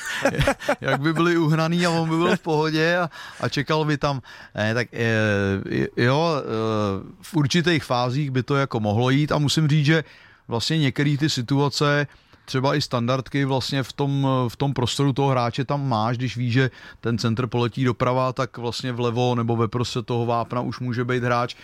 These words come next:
který si tu svoji pozici vlastně jako, jako předpřipravuje, až tam ten balón přiletí, ale, ale že by takhle jako někdo tam opravdu odfrkoval a čekal, až mu to dají, tak jako,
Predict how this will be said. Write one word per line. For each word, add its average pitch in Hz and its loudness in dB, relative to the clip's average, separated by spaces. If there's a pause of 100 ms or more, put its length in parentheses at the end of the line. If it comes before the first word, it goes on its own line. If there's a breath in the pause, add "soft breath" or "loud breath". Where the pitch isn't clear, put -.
(220 loud breath)
který 123 -2
si 131 -2
tu 127 -2
svoji 127 2
pozici 123 2
vlastně 127 2
jako, 127 2 (360 loud breath)
jako 127 0 (340)
předpřipravuje, 131 0
až - -2
tam 127 -2
ten 131 0
balón 131 0
přiletí, 135 0
ale, 107 2 (380 loud breath)
ale 113 -2
že 113 -2
by 131 0
takhle 123 0
jako 123 0
někdo 120 0
tam 123 -2
opravdu 120 0
odfrkoval 120 0
a 117 -2
čekal, 117 -2
až 107 -4
mu 120 4
to 117 2
dají, 104 2
tak 110 -2
jako, 110 -2